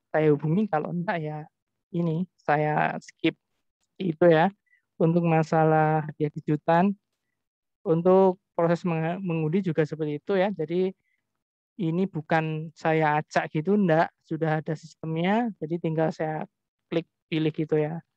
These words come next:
Itu. Nah, ini tinggal mengacak. Ini yang acak sistem ya, enggak ada.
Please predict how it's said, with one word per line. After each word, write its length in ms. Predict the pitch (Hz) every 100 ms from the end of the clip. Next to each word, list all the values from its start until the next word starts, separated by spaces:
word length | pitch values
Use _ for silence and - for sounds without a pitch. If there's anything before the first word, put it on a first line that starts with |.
| _ _ _ _ _ _ _ _
Itu. 500 | 196 165 - 156 151
Nah, 300 | - _ - 160
ini 80 | 175
tinggal 300 | 170 156 156
mengacak. 320 | 160 180 -
Ini 80 | 196
yang 160 | 214 180
acak 240 | 175 196
sistem 320 | 190 - 196
ya, 100 | 160 151
enggak 140 | 160 156
ada. 140 | 165